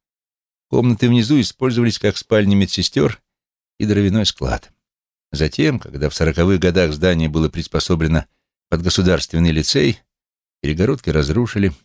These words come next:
и здесь расположилась столовая. В дальнейшем многие молодые жители Карса, которые станут потом марксистами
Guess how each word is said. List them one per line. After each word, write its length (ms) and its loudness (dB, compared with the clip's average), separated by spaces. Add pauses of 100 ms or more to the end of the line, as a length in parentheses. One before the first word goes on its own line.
(680)
и 60 -4
здесь 300 -4
расположилась 600 -4
столовая. 640 -2 (1300)
В 80 -18
дальнейшем 600 0 (840)
многие 480 -2
молодые 480 0
жители 360 -4
Карса, 520 -2 (560)
которые 280 -4
станут 340 -4
потом 360 -2 (180)
марксистами 800 -4